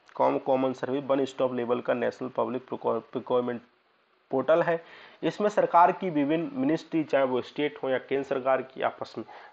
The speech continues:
कनेक्टेड रहती हैं और इस प्रकार का प्रोक्योरमेंट आसानी से कर सकती हैं, ताकि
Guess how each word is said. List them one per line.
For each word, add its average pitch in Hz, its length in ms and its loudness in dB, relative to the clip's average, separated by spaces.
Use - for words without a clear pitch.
कनेक्टेड 120 440 -2
रहती 135 260 -6
हैं 185 120 -6
और 277 300 2
इस 139 120 -6
प्रकार - 320 0
का - 120 -2
प्रोक्योरमेंट 123 600 -4
आसानी 107 340 -2
से - 160 -14
कर 123 140 -2
सकती - 380 -6
हैं, 190 260 -8
ताकि 147 400 2